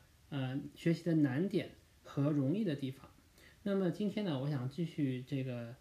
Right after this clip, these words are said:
今天我想继续讨论一下中文学习，或者说，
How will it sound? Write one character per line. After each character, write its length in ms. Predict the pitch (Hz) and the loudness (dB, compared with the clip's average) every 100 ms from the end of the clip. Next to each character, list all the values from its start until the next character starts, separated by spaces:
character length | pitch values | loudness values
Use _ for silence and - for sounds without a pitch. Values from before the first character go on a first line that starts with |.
| - - | -20 -6
今 120 | 170 | 0
天 120 | 190 | 2
我 40 | 175 | 4
想 160 | 143 | 2
继 200 | 160 226 | 0 -2
续 180 | 175 175 | 0 -2
讨 220 | - 131 | -2 -2
论 180 | 127 151 | 0 0
一 20 | |
下 220 | 151 147 | 0 0
中 200 | 135 175 | 0 2
文 140 | 156 147 | 4 4
学 240 | 147 127 | 0 -4
习， 300 | 139 - 113 117 - | -4 -6 -14 -16 -4
或 100 | 208 | -2
者 120 | 156 | 0
说， 360 | 139 180 180 | 2 2 0